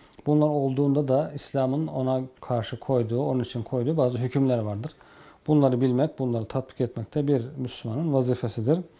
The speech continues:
Burada geçen kustu azfar, e, şifalı ve kokulu bitki köklerinden imal eden güzel bir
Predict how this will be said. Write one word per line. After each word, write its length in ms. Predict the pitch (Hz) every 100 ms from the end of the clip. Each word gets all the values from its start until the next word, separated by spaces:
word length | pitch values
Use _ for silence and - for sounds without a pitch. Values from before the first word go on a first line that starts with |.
| - - - - _
Burada 220 | 180 175 156
geçen 380 | 143 - 180
kustu 640 | 175 - 165 151 - - 156
azfar, 500 | 143 120 - 117 - - _ _ _ _ _ _ _ _
e, 220 | 131 120 117
şifalı 540 | - - 139 143 165
ve 60 | 139
kokulu 440 | 131 - 156 131
bitki 280 | 139 - 156
köklerinden 580 | - 123 135 120 113 147
imal 440 | 131 123 123 117
eden 200 | 127 143
güzel 320 | 131 151 139
bir 240 | 143 165